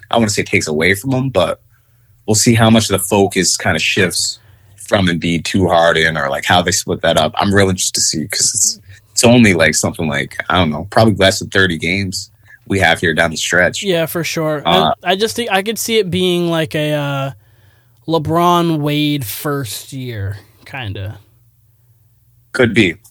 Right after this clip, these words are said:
Speaker 2: Like,
Speaker 1: Could
Speaker 2: in,
Speaker 1: be.
Speaker 2: in the
Speaker 1: It's
Speaker 2: sense of, like, I don't know if it's my time or your time because it's two people at the peak of their powers. I mean, Harden a little bit less, but you, he's still in his prime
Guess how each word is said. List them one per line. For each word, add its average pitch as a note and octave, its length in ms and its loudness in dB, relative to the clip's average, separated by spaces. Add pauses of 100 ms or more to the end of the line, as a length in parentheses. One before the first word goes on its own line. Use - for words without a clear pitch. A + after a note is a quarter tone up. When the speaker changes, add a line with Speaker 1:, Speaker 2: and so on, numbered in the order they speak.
(120)
Speaker 2:
Like, G3+ 80 0
Speaker 1:
Could - 100 2
Speaker 2:
in, G3+ 60 2
Speaker 1:
be. G3 80 2
Speaker 2:
in - 100 2
the G3 60 4
Speaker 1:
It's - 120 4
Speaker 2:
sense G#3+ 260 2
of, F#3 160 2
like, F#3 220 2
I F#3 140 2
don't F#3+ 220 0
know F3+ 360 2
if E3+ 160 -2
it's D#3+ 160 -6
my F3 220 2
time E3+ 380 0
or D#3+ 40 -2
your E3 280 2
time E3 300 -2
because D#3 300 -4
it's - 180 -8
two E3+ 460 0
people D#3+ 340 -4
at D3+ 120 -2
the C#3 60 -10
peak D#3 260 -4
of D3+ 60 -2
their C#3+ 140 -4
powers. C#3+ 580 -4
I D3+ 200 -4
mean, E3+ 240 0
Harden E3+ 400 2
a C#3 100 -6
little D#3 400 0
bit D#3 340 -2
less, C#3+ 440 -2
but D3 180 -4
you, D3 280 -2
he's D3+ 180 -4
still D#3 300 -2
in D3 120 -2
his C#3 140 -6
prime C#3+ 500 -4